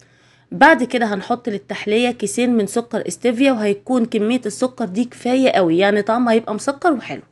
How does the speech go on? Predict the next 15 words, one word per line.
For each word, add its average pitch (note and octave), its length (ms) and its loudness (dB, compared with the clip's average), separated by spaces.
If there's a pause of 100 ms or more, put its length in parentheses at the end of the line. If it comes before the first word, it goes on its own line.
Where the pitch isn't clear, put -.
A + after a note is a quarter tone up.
(1200)
وبالنسبة B3 520 4
للدايت A3+ 400 0
العادي G#3+ 400 0
لو A3 160 4
عايزين G#3 400 -2
تحطوا A3+ 380 -4
عسل A#3 360 -2
مفيش A3 320 -4
أي A#3 160 0
مشكلة، G3+ 380 -2
حطوا B3+ 340 -4
عسل B3+ 320 2
ودوقوا A3+ 420 2
كده C4+ 200 0
لغاية B3 320 2